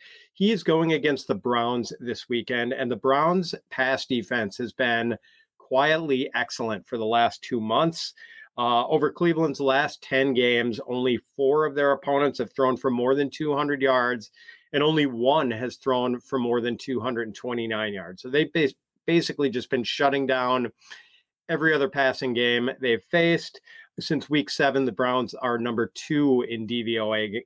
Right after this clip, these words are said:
against the pass. Pickett in his starts, and we're not gonna count the week fourteen start against the Ravens where he was knocked out early with a concussion.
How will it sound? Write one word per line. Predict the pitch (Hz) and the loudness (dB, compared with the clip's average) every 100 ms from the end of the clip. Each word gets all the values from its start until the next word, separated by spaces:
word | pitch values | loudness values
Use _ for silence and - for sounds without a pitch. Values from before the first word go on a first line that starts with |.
| - | -8
against | 120 120 196 - | -4 -2 -2 -6
the | 107 | -12
pass. | - 147 151 151 - - - - - _ | -4 0 0 -2 -6 -16 -20 -20 -20 _
Pickett | 214 202 208 208 | -2 2 2 0
in | 165 143 | -4 0
his | 160 135 | 0 0
starts, | - 139 139 143 - | -2 0 2 0 -4
and | - 135 | -4 0
we're | 139 | 2
not | 135 | 2
gonna | 127 131 | 0 -4
count | 120 113 | -4 -6
the | 113 | -4
week | 117 120 | -4 -4
fourteen | - 117 104 127 120 | -4 -6 -4 -6 -6
start | 107 120 110 | -8 -8 -6
against | 107 104 - | -6 -8 -6
the | |
Ravens | 107 107 104 107 - | -2 -2 -2 -4 -4
where | 101 | -6
he | 110 | -4
was | 107 98 | -6 -6
knocked | 110 101 113 | -6 -4 -2
out | 107 | -4
early | - 107 110 | -2 -2 -2
with | 110 107 | -4 -6
a | - | -8
concussion. | 117 104 123 113 127 117 | -10 -2 0 2 2 0